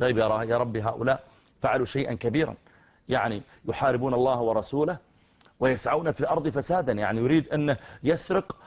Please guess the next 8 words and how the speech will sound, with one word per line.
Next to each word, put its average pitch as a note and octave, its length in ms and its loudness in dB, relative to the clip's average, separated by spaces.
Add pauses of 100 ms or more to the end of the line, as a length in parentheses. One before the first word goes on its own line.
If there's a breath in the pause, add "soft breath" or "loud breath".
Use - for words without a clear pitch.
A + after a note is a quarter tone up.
(120 loud breath)
يقطع C3+ 380 0
الطريق، D#3 560 0
ينشر C3+ 400 -2
الزنا، E3+ 340 -2
ينشر C3 380 -2
الفواحش، D#3 600 0 (240 loud breath)
يروج D#3 360 2
المخدرات. C#3+ 680 0